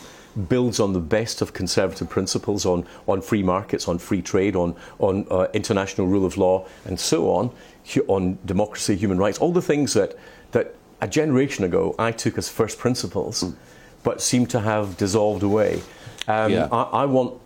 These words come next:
Speaker 1: I want
Speaker 2: Well, you were a Conservative Party in those days.
Speaker 1: I want my conservatism just a little darker blue.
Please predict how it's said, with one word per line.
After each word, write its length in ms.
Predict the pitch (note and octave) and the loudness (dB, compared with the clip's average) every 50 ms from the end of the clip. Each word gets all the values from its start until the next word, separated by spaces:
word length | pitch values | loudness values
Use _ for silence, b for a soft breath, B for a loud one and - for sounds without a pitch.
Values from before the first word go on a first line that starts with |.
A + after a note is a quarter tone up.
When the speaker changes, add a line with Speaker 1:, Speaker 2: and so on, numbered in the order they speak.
| - - - | -10 -6 -2
Speaker 1:
I 140 | G2 G#2+ | 0 0
want 220 | G#2+ G#2 G#2 A2 E3 | 2 2 2 4 4
Speaker 2:
Well, 100 | E3+ E3+ | 4 4
you 100 | G#3 G#3 | 4 4
were 180 | B3+ C#4+ B3+ | 6 4 4
a 60 | F#3+ - | 4 2
Conservative 460 | D3 C#3 - A3 A#3 F#3+ A#2 G#2 - | 2 2 2 2 2 2 2 0 0
Party 300 | - E2 C#2+ A1+ B1 C#2 | 0 0 -2 0 0 0
in 80 | C#2+ | 2
those 180 | F2+ F#2+ D#2+ C2+ | 2 2 0 0
days. 160 | - - - | 0 0 2
Speaker 1:
I 160 | G2+ A2 A#2+ | 2 2 2
want 540 | A#2 A2+ A#2+ A#2+ A#2+ A#2+ A#2+ - - - - - - - - | 4 4 4 4 2 0 -2 -6 -8 -10 -10 -14 -20 -12 -4
my 200 | G2 G2+ G#2+ G#2 | -2 0 0 0
conservatism 1040 | G2+ - G2+ G2 F2+ - - G2+ G2+ F#2+ F#2+ - - F#2+ E2 - F#2 F2 F2 F2+ F2 B B B B B - - - | -2 -2 -4 -4 -2 2 2 2 2 2 -2 -2 -2 -2 0 0 0 0 0 0 -4 B B B B B -20 -6 -2
just 340 | - C#3+ C#3+ - - - - - | 0 0 0 0 -4 -6 -4 -2
a 60 | G#2+ A2 | -2 0
little 320 | A2+ A2+ - A2 G2 F#2+ | 0 0 0 0 -2 -2
darker 420 | E2+ - G2+ F#2+ G2 G2+ - G2+ | 0 0 0 0 0 0 -2 -2
blue. 320 | F#2 D#2+ F#2+ F#2+ D#2 - | -2 -2 -2 -4 -4 -6